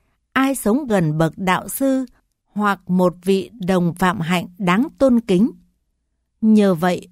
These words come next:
mà tàm quý được sắc sảo, ái lạc và cung kính được an trú. Như vậy là nhân thứ nhất, duyên thứ nhất,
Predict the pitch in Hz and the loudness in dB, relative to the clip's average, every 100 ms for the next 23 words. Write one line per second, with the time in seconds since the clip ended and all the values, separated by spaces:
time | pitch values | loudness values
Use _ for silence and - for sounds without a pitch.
0 | _ 185 196 180 - 175 160 - 180 311 | _ -2 0 -2 -2 -2 -2 0 2 2
1 | - 190 170 - - 330 170 - 175 139 | -2 0 0 -2 -8 -6 -6 -4 -2 -2
2 | 117 _ _ _ _ - 190 233 330 196 | -6 _ _ _ _ -6 -2 -2 -2 -4
3 | 143 _ _ _ _ - 180 160 - 277 | -4 _ _ _ _ -4 -2 -2 -2 -2
4 | 262 233 190 294 - 190 170 - - 240 | -2 0 0 0 0 0 0 -2 -4 -2
5 | 226 - 175 226 349 _ _ _ _ _ | -2 0 0 0 -6 _ _ _ _ _
6 | _ _ _ - 240 277 196 175 - 202 | _ _ _ -4 0 2 2 -2 -2 -4
7 | 175 180 160 175 254 247 - 196 285 269 | 0 2 2 2 2 2 2 0 2 0
8 | 320 _ _ _ _ _ - 202 277 254 | 0 _ _ _ _ _ -10 -2 0 2
9 | 233 202 254 302 285 | 0 2 2 2 0